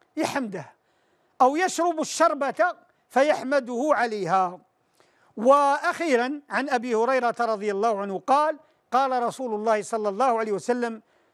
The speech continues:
يا أبا هريرة، شو كلام هذا كي زين، كنت أنوي الوقوف عند الحديث اللي قبله ولكن لجمال كلام رسول الله. كيف مشي جميل؟ البلسم مشي في كلام رسول الله صلى الله عليه وسلم، الشفاء هو في كلام رسول الله صلى الله عليه وسلم.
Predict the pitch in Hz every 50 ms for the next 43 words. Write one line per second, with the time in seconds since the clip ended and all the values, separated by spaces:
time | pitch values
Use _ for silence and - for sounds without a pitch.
0 | _ - 170 175 247 294 311 320 294 277 254 214 262 240 202 214 220 226 220 220
1 | 220 196 - 247 233 - - 233 240 233 208 196 208 208 208 247 269 277 - -
2 | _ _ _ _ _ _ _ _ _ _ _ _ - - 247 208 170 139 240 262
3 | 202 165 147 - - 247 233 - - 294 - 277 269 262 269 269 254 254 254 254
4 | - 294 247 214 226 240 220 220 - - 233 233 208 233 175 208 220 220 220 -
5 | - 247 214 262 294 285 - - _ _ _ _ _ _ _ - 226 196 240 262
6 | 247 - 262 240 247 247 185 160 220 214 214 240 262 247 226 226 208 - 226 226
7 | 233 233 220 220 220 214 208 - 302 302 - - 381 359 214 233 220 202 175 147
8 | 226 208 165 190 214 196 190 190 185 156 - _ _ _ - 196 196 160 311 370
9 | 349 - - 294 277 247 180 - 240 220 180 180 190 - 240 214 214 214 214 226
10 | 202 - - 226 202 175 - - 160 - 170 147 143 _ _ _ _ _ _ _
11 | _ _ _ _ _ _ _ _ _ _ _ _ - 196 - - 285 294 240 -
12 | 320 359 359 285 294 311 294 220 254 208 - 262 262 247 240 233 220 202 - 240
13 | 226 208 202 185 151 - 214 185 185 185 165 156 - - 175 151